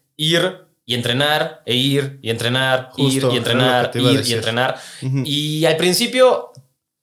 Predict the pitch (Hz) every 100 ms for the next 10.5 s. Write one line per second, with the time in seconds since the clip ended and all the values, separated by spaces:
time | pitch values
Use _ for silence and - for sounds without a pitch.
0 | _ _ 185 196 269 240 170 190 214 170
1 | 117 - - 151 - - 240 - 208 196
2 | 151 135 147 - - _ 135 135 143 156
3 | 220 165 180 220 220 190 196 202 202 202
4 | 185 156 147 139 139 135 117 101 - _
5 | _ - 131 104 - _ - 120 131 139
6 | 143 143 - - _ _ _ - - -
7 | 151 151 185 190 170 165 170 139 131 147
8 | 151 156 - - - _ - 123 135 139
9 | 139 123 120 131 135 170 208 165 131 131
10 | 131 165 175 214 226